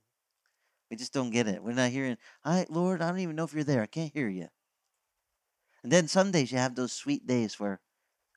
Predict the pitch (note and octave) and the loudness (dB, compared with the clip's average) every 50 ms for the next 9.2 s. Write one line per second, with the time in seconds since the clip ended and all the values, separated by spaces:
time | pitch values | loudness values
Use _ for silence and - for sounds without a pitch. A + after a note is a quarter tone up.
0 | - - A#2 B2+ C3 A2+ - A#2 A2+ - - - _ _ _ - - B2+ A2+ - | -2 0 2 2 2 0 -4 -6 -6 -6 -8 -8 _ _ _ -6 -6 -4 -4 -4
1 | A2+ A2+ F#2 A2 G#2+ - - B2+ C3 B2+ C3 B2 A#2 - _ _ _ _ _ _ | -4 -4 -2 -2 -4 -4 -4 -4 -2 -2 -2 -2 -2 -4 _ _ _ _ _ _
2 | _ _ _ _ _ _ _ - - A2 B2+ D3 E3 E3+ E3 D3+ - - - - | _ _ _ _ _ _ _ -10 -8 -6 -4 -4 -6 -6 -6 -8 -10 -12 -8 -6
3 | D3+ D3+ C#3+ B2+ C3 C3+ C3 C3 B2+ - - A2 G#2+ G#2 - - A2+ A2 G2+ - | -4 -4 -4 -6 -4 -4 -4 -4 -6 -8 -10 -10 -10 -8 -4 -2 0 0 -2 -2
4 | - - G#2+ - - _ _ _ _ _ _ _ _ - B2+ B2+ - - D3 C#3+ | -8 -12 -12 -12 -16 _ _ _ _ _ _ _ _ -10 -10 -8 -6 -6 -6 -4
5 | D3 F#3+ A3+ - - D#3 D#3 D#3 D3+ - _ _ _ _ _ _ _ _ _ _ | -2 -2 -2 -2 -2 -4 -4 -4 -6 -10 _ _ _ _ _ _ _ _ _ _
6 | _ _ _ _ _ _ _ _ _ _ - - G2+ F2+ - _ _ - - B2+ | _ _ _ _ _ _ _ _ _ _ -8 -6 -4 -4 -6 _ _ -10 -4 -2
7 | C3 C#3 C#3+ C#3+ E3+ A3 G#3+ F#3+ F3 E3 E3+ E3+ - _ _ _ _ _ _ _ | -2 -2 0 0 0 2 2 2 2 0 0 -4 -8 _ _ _ _ _ _ _
8 | _ _ _ _ _ _ - B2 C3+ C3 E3+ D3+ C#3 C3+ B2+ C3 F#3 B3 D#4 E4 | _ _ _ _ _ _ -10 -8 -4 -2 -2 -2 -2 -2 -4 -4 -4 -6 -8 -10
9 | C#4 F#3 D#3 _ | -12 -16 -18 _